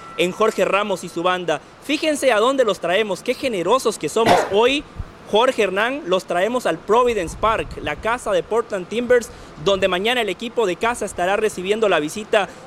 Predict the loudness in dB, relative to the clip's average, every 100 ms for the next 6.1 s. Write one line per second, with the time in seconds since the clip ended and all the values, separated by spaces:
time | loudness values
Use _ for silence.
0 | -2 0 2 2 2 2 2 0 4 2
1 | 2 -2 0 2 -2 -6 -4 0 0 -2
2 | -2 -2 0 -2 -4 0 2 4 2 -2
3 | -2 -4 -2 0 2 0 0 -2 -2 -2
4 | -2 0 0 2 -2 -4 -12 -4 2 4
5 | 4 0 0 -2 -2 -2 -2 -2 0 -2